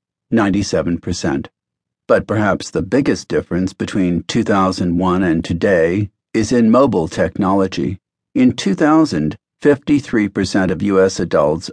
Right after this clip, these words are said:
owned a cell phone, and no one owned a smartphone because those devices didn't exist yet.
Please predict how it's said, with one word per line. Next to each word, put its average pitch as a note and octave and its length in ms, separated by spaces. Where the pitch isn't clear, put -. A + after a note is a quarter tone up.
owned G2 260
a F2+ 40
cell F2 320
phone, D2 400
and G#2+ 280
no A#2 240
one F2+ 260
owned F#2 260
a F2 40
smartphone F2 680
because F2+ 380
those G#2+ 260
devices F2 600
didn't G2+ 320
exist A#2 480
yet. C#2 260